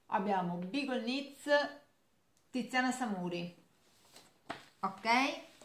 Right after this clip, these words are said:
Bene. Questo è un po', eh, quello che è successo in questi quindici giorni.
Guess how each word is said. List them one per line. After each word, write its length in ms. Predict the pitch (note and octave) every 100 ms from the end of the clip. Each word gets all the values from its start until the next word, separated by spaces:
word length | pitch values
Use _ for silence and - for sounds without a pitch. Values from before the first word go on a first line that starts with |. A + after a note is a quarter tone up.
| - _ _ - _ -
Bene. 600 | - C#4+ C4 B3 B3 - - _ _ _ _ _ _
Questo 460 | - G4+ G#4+ - B4+ B4+ C#4
è 600 | B3+ D4+ D#4+ E4 - - _ _
un 340 | C#4 C#4 C#4 C#4
po', 560 | A3+ A3+ C4+ C#4+ -
eh, 1080 | A3 A3 A3 G#3+ G#3+ G3+ G3 F#3+ F#3+ F#3+ G3 G#3+ _ _ _ _ _ _ _ _ _ _ -
quello 280 | B3+ B3+ E4+
che 80 | F4
è 40 |
successo 440 | F4+ G#4 F3+ -
in 60 | F4+
questi 580 | C4+ G#3+ - F4 E4+ -
quindici 520 | B3+ A#3 B3+ - C4
giorni. 800 | G3 E3+ F3 - A3+ A4+ -